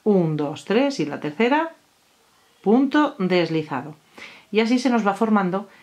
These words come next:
estas piñitas de decoración que quedan muy bonitas, o también podíais hacer el punto cangrejo, pero a mí me gusta más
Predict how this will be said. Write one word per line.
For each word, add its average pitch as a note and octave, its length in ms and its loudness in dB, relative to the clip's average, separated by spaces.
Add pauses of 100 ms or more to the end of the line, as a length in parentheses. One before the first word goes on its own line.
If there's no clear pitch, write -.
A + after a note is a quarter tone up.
(260)
estas F#3+ 240 -2
piñitas G#3 680 0 (120)
de E3+ 160 0
decoración F#3+ 460 -2
que F#3 120 -4
quedan E3 220 0
muy F3+ 120 0
bonitas, E3+ 480 -4 (380)
o G#3 140 0
también G3 260 0
podíais E3 300 0
hacer E3+ 220 -2
el D#3+ 100 0
punto D3+ 260 -6
cangrejo, C#3 460 -6
pero F3 140 -2
a - 20 2
mí G#3+ 100 6
me A3+ 80 4
gusta G#3 300 -2
más G3 260 -6